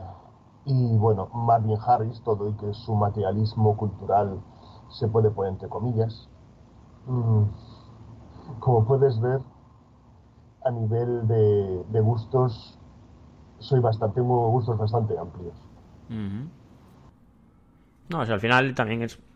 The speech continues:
Speaker 2: es, es interesante y, y sin duda debería ser también lo lógico, ¿no? Dar, no tienes por qué encallarte solamente en un, en un, en un tipo.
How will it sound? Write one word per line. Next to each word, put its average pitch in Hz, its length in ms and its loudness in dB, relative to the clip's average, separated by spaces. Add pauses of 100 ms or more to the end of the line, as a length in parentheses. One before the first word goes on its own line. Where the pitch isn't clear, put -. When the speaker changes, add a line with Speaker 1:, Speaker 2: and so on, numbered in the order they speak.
(140)
Speaker 2:
es, 113 180 -14
es 107 300 -8
interesante 104 720 -2
y, 92 240 -6 (540)
y 107 80 -12
sin 110 120 -6
duda 120 140 4
debería 113 280 2
ser 131 160 -6
también 120 260 0
lo 113 100 0
lógico, 110 380 0
¿no? 120 120 0
Dar, 123 260 0 (540)
no 110 320 -8
tienes 110 180 -8
por 113 140 -6
qué 110 260 -4
encallarte 107 960 -2
solamente 104 500 -2
en 101 100 -2
un, 95 460 -4 (920)
en 104 180 -2
un, 101 280 -2
en 101 120 -4
un 104 160 -2
tipo. 95 460 -2